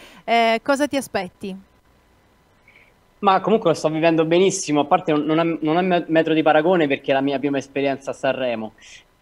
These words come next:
Speaker 2: eh, però comu-, diciamo, comunque la sto vivendo bene. Certo non, non ci sarà il pubblico in sala come dici tu,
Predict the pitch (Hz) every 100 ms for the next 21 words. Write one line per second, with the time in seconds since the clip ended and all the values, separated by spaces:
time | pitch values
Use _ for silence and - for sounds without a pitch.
0 | _ - 120 120 120 120 120 165 180 156
1 | 170 165 _ 127 143 135 147 156 135 -
2 | 127 131 131 131 151 151 127 160 156 127
3 | 135 139 135 135 131 135 147 143 151 143
4 | 151 147 175 151 131 143 147 165 165 185